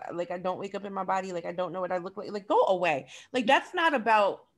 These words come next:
concern. That's not, that's just you feeling a way about what you've seen. And I completely agree. Like, it's not keeping it real if it's coming un-, unsolicited.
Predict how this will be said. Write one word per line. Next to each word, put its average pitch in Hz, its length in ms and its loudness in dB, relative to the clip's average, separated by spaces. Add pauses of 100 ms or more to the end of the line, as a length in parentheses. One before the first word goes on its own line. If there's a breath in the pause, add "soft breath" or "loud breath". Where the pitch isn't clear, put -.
(400)
concern. 202 840 -2
That's 226 240 4
not, 262 300 6
that's 277 240 0
just 320 240 -2
you 233 500 -6
feeling 247 560 0
a - 100 2
way 196 260 2
about 175 260 2
what 170 240 -2
you've 185 120 -14
seen. 151 380 -8 (440 loud breath)
And 190 120 0
I 180 80 6
completely 214 800 -6
agree. 175 480 -6
Like, 151 300 -6 (260 soft breath)
it's 226 160 -12
not 277 160 -2
keeping 240 240 -6
it 214 100 -4
real 202 200 0
if 180 220 -4
it's 185 160 -10
coming 196 340 -4
un-, 185 140 -8 (140)
unsolicited. 190 680 -10